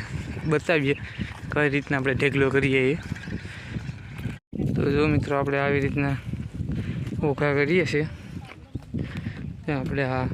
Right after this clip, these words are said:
રીતે કમ્પ્લીટ કર્યો, આમાં મૂકવાના, આમ કરીએ છીએ ભાઈ, તમે જોઈ શકો. આપણે હજી ત્રણ કર્યા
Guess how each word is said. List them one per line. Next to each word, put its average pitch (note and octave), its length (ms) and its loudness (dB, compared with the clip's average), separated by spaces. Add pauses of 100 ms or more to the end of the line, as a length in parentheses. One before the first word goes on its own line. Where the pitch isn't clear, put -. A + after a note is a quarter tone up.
(720)
રીતે C#3+ 240 4 (680)
કમ્પ્લીટ C#3+ 420 2
કર્યો, D#3 240 4
આમાં C#3 320 4
મૂકવાના, D3 440 4 (2250)
આમ D3 240 2
કરીએ F3 280 2
છીએ D3 160 2
ભાઈ, C3 240 2 (840)
તમે D3 280 2
જોઈ D3 260 2
શકો. C#3 200 2 (1400)
આપણે C#3+ 240 0
હજી C#3+ 200 2
ત્રણ D3 260 0
કર્યા D#3+ 280 0